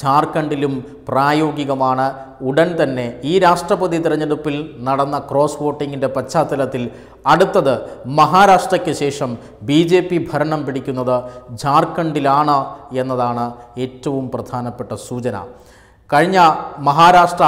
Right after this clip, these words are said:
രാജ്യസഭാ തിരഞ്ഞെടുപ്പിനോടനുബന്ധിച്ചും, തിരഞ്ഞെടുപ്പ് ഫലം വന്നപ്പോൾ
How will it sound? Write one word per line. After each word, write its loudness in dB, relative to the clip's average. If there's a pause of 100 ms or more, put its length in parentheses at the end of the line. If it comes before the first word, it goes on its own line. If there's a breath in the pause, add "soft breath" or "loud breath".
രാജ്യസഭാ 2
തിരഞ്ഞെടുപ്പിനോടനുബന്ധിച്ചും, -2 (540 loud breath)
തിരഞ്ഞെടുപ്പ് 4
ഫലം 2
വന്നപ്പോൾ -2